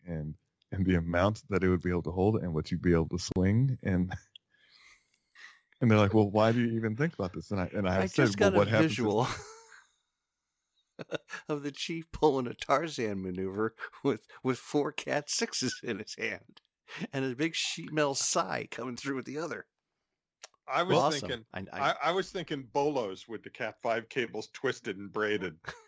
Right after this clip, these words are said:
Speaker 1: It was, it was more of a, "You're on one of the top floors
Speaker 2: Mm-hmm.
Speaker 1: and you've locked the person in," and due to the nature of you, you will not leave anything to chance. You set things on fire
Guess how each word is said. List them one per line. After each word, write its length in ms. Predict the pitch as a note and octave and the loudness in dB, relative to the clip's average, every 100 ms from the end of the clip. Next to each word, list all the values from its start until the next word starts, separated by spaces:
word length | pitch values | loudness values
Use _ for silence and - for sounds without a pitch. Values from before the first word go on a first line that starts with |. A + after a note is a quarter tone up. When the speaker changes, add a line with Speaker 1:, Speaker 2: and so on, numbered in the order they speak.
| _ _ _ - _ _ _ _ _ _ _ A2+ | _ _ _ -20 _ _ _ _ _ _ _ 0
Speaker 1:
It 80 | |
was, 200 | A2 G2 - | 2 2 0
it 60 | G#2 | -2
was 180 | F#2+ | 0
more 460 | F2+ F#2 G#2 G#2+ A2 | 0 0 2 2 0
of 220 | G#2+ F#2+ F#2+ | -2 -2 2
a, 240 | F2+ E2+ - F#2 | 2 2 -4 -4
"You're 460 | F2+ F2+ F#2+ - - | -2 0 -2 -4 -6
on 220 | F#2+ F2 E2+ | -4 -4 -2
one 160 | E2 | -2
of 140 | E2+ E2+ | 0 0
the 280 | E2 D#2 D2+ _ - | 2 2 -2 _ -4
top 240 | F2+ A2+ | -4 -4
floors 640 | - G2 E2+ D#2 F2+ G2+ - | 0 4 4 4 2 -2 -12
Speaker 2:
Mm-hmm. 280 | G2 F2+ F#2 F2 _ | -10 -8 -10 -12 _
Speaker 1:
and 160 | E2+ E2 | -2 0
you've 200 | E2 E2+ | 0 4
locked 260 | F2 F#2 | 4 4
the 80 | - | -2
person 380 | - G#2 - F#2 | 0 0 2 0
in," 240 | F2+ G2 - | 0 0 -2
and 400 | F2+ F2 E2 E2 _ _ _ _ _ _ _ | -2 0 -2 -4 _ _ _ _ _ _ _
due 220 | G#2 G#2+ | 4 4
to 200 | G#2+ A2 | 4 -2
the 200 | G2 F#2+ | 0 -2
nature 500 | F2+ F#2+ F#2+ F#2+ E2+ | 2 0 2 0 0
of 280 | F#2+ F2+ D#2+ - | 0 -2 -2 -2
you, 160 | F#2+ F#2 - | 0 0 -2
you 160 | F#2+ F2+ | 0 2
will 120 | E2+ | 2
not 300 | F2 F2 C#2+ - | 2 0 0 -6
leave 260 | F#2+ F2+ D#2+ - | 0 0 0 -2
anything 400 | G2+ F2+ - E2 | 2 2 0 -4
to 80 | - | -4
chance. 500 | - G#2+ G2 G2 - | 2 6 6 2 -8
You 160 | E2+ E2 | -8 -8
set 320 | - F#2 E2+ - | 2 2 2 0
things 260 | F#2 F2 E2 | 0 2 0
on 120 | C#2+ | -2
fire 540 | - G#2+ G#2 D#2 E2+ | 4 6 6 4 -2